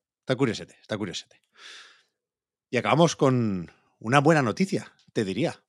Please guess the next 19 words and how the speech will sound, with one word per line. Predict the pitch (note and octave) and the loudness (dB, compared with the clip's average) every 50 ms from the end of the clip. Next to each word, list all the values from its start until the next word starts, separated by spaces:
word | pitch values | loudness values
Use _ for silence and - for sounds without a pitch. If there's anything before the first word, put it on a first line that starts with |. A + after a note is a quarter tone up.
| _ _ _ | _ _ _
porque | - G#2 - - G2+ | -12 -12 -8 -6 -6
los | F#2 F#2 - | -4 -4 -4
amiguetes | G#2 F#2 G2 G2 A#2+ B2 - C3 A#2+ | -4 -4 -2 -2 -2 0 0 0 2
de | B2 C3 C3 C3 B2+ _ _ | 2 2 2 2 0 _ _
Cucheras | - - C3 - C#3+ B2 C3 B2+ | -4 -4 0 0 2 2 2 2
da | A#2 C3 A#2 | 2 0 2
Sans | - C#3+ C3+ C#3+ F3 - - - - _ _ _ _ _ _ _ _ _ _ | 4 4 4 4 2 0 -4 -8 -10 _ _ _ _ _ _ _ _ _ _
han | - B2 B2+ C3+ | -8 -4 -2 2
montado | C#3 C#3 C3 A#2 - C#3 C3+ A2 E2+ - - - - - _ - _ _ - | 2 2 2 4 4 6 6 6 4 0 -8 -18 -20 -20 _ -20 _ _ -10
un | - B2+ A#2 G#2+ G2 - _ | -6 -4 -4 -4 -4 -8 _
club | - - D3+ D3 B2+ | 2 4 4 6 6
de | C#3+ | 4
juego, | B2+ - C#3+ D3 C3+ B2+ E3+ - _ _ _ _ _ | 4 6 6 6 6 6 4 2 _ _ _ _ _
un | - - F#2+ G2 F#2+ - _ | -8 -6 -6 -6 -6 -10 _
club | - A#2+ A#2 G2 | -4 -2 -2 0
de | G2 G2+ | 0 -2
joc, | F#2 - A#2 B2+ - - _ _ _ _ _ - - - - _ _ _ - - | 0 0 -2 -2 -4 -12 _ _ _ _ _ -20 -20 -20 -20 _ _ _ -14 -4
que | - A#2+ B2+ D#3 F#3 G3 _ _ _ _ _ _ _ _ - | 0 4 4 4 2 0 _ _ _ _ _ _ _ _ -8
dirige | F#2+ G#2+ G#2 G#2+ C3+ B2 - C#3+ D#3+ F#3 | -4 -2 0 0 0 0 0 -2 -2 -2